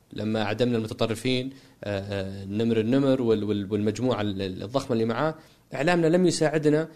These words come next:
أننا ندافع عن هذا الموقف أمام العالم، بينما صفق العالم كله ل-، لقتل أسامة بن لادن،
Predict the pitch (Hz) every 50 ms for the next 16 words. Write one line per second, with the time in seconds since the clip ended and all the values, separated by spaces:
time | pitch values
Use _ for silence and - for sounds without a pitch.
0 | - _ _ _ - 127 127 127 127 131 131 131 131 135 131 131 131 131 139 160
1 | 170 160 - - 123 117 123 120 120 127 127 123 131 131 131 131 131 127 - -
2 | 120 123 123 123 123 117 117 139 135 117 107 98 95 117 117 123 123 120 117 -
3 | 151 - - 135 - 127 123 131 139 135 131 123 123 - 165 160 135 127 127 -
4 | - - - - _ - 107 117 120 120 117 117 113 117 117 117 117 - - 127
5 | 131 - 131 120 101 113 113 - 135 127 117 110 113 113 117 127 127 123 123 123
6 | 123 127